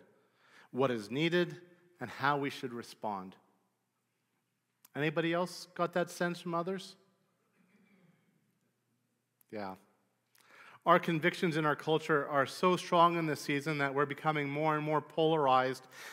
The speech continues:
in our culture, dismissing others and at times insulting and belittling others. It's hard to watch,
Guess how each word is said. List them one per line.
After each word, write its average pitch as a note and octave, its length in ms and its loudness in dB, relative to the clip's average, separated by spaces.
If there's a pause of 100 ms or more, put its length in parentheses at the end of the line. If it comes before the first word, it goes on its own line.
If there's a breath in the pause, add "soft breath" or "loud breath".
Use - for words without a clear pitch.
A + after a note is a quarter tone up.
(140 loud breath)
in C#3 140 2
our B2+ 120 4
culture, C3+ 640 -4 (120)
dismissing F3 600 -2
others E3+ 420 2 (340 loud breath)
and C#3+ 120 0
at C#3 100 0
times D#3+ 400 0
insulting E3+ 800 -6 (1040)
and D3 160 -2
belittling C#3 520 0
others. F#2 480 -12 (1900)
It's - 120 -14
hard F3+ 180 -2
to F3+ 80 -2
watch, - 480 -4